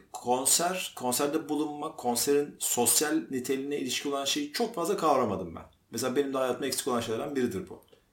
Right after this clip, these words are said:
Yani hayatımda ko-, konsere gittiğim ilk zaman, gerçekten bir konsere gittiğim zaman biri beni çağırdı. Çünkü çok fazla öyle hani Türkiye'ye gelen birini dinliyor değildim. Çok fazla müzik zevkimin olduğu bir dönem de değildi o dönemde. Ee, bu meşhur şeye gittim. Rock'n'Coke'un iki bin dört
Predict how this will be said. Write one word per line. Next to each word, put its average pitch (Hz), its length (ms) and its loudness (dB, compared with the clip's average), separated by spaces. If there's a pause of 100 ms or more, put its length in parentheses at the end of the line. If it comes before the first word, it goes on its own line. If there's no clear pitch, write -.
Yani 110 180 0
hayatımda 117 440 2
ko-, 131 300 -6
konsere 131 360 2
gittiğim 135 240 -4
ilk 160 140 2
zaman, 95 220 0
gerçekten 104 320 -2
bir 95 120 -6
konsere - 680 -2 (360)
gittiğim 104 260 -8
zaman 196 160 0
biri 160 160 10
beni 160 200 4
çağırdı. 92 640 2 (460)
Çünkü 113 240 -2
çok 120 240 -2
fazla 113 220 4
öyle 107 220 6
hani 104 220 -4
Türkiye'ye 107 400 0
gelen 107 300 2
birini 95 140 -2
dinliyor 92 340 0
değildim. 90 400 -6
Çok - 280 -8
fazla 165 220 -4
müzik 160 220 -2
zevkimin 156 320 -4
olduğu 143 200 -2
bir 147 60 -2
dönem 143 220 -2
de 107 100 0
değildi 85 220 -10
o 87 300 -8
dönemde. 92 320 -8 (560)
Ee, 62 800 -6
bu 123 220 0
meşhur 135 300 2
şeye 143 260 8
gittim. 98 240 2
Rock'n'Coke'un 117 460 4
iki 123 180 0
bin 135 160 -2
dört 127 360 0